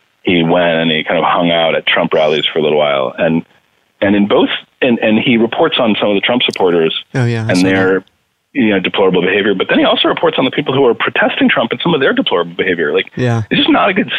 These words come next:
Speaker 1: se-, like, discourse, public discourse, productive discourse between people who disagree about things in this country is, like, the quality of the discourse is just at an all-time low.
Speaker 2: Yeah, absolutely.
Speaker 1: Probably, it seems.
Speaker 2: So.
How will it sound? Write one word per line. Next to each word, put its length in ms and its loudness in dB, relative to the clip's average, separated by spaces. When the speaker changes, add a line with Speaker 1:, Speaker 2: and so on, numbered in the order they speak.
Speaker 1:
se-, 120 -2
like, 260 -2
discourse, 540 0
public 400 0
discourse, 520 0
productive 520 -2
discourse 500 0
between 260 -2
people 300 -2
who 60 0
disagree 420 -2
about 180 0
things 200 -2
in 80 -2
this 80 -6
country 360 0
is, 100 -2
like, 200 -2
the 80 -2
quality 400 0
of 60 2
the 80 2
discourse 300 0
is 100 -2
just 140 -4
at 80 0
an 100 2
all-time 380 0
low. 400 0
Speaker 2:
Yeah, 360 -2
absolutely. 440 -2
Speaker 1:
Probably, 220 -4
it 80 -10
seems. 260 -2
Speaker 2:
So. 200 -10